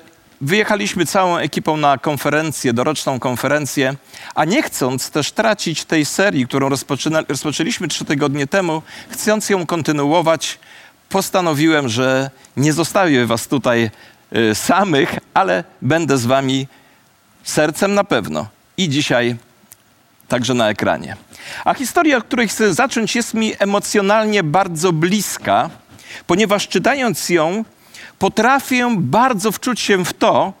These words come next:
co przeżywali jej bohaterowie. Rzecz miała w-, miejsce w Jerozolimie, było to około pięćset trzydzieści siedem lat przed naszą erą.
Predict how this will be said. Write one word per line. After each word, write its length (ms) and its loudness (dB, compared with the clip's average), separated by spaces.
co 220 -2
przeżywali 840 2
jej 420 4
bohaterowie. 840 0
Rzecz 240 -2
miała 280 4
w-, 80 -6
miejsce 400 -2
w 60 0
Jerozolimie, 680 2
było 220 0
to 100 0
około 300 2
pięćset 440 -2
trzydzieści 720 -4
siedem 400 2
lat 240 2
przed 340 -4
naszą 420 0
erą. 500 0